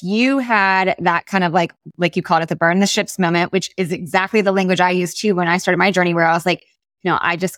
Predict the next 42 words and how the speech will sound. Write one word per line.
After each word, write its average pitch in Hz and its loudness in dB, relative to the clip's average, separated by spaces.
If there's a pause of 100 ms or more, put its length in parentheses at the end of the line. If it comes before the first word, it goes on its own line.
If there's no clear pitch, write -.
(140)
I've 170 -2
gotta 170 0
burn 180 0
the 185 -2
ships - -6
here 202 2
and 180 2
I've 160 -4
gotta 170 0
be 165 -4
okay 175 -2
with 185 0
whatever 175 2
that, 165 0
uh," 170 2
you 180 0
know, 160 0
I 156 -4
had 160 -4
all 160 0
these 190 -4
fears 240 2
about 190 4
how 170 0
this 165 -6
was 175 -4
gonna 190 0
change 214 2
our 226 4
relationship. 226 0
But - -6
meanwhile, 196 2 (400)
like, 247 0
what 269 0
have 311 2
I 294 2
got 240 0
to 196 0
lose? 233 0
Like, 196 2
it's - -2
not, 214 4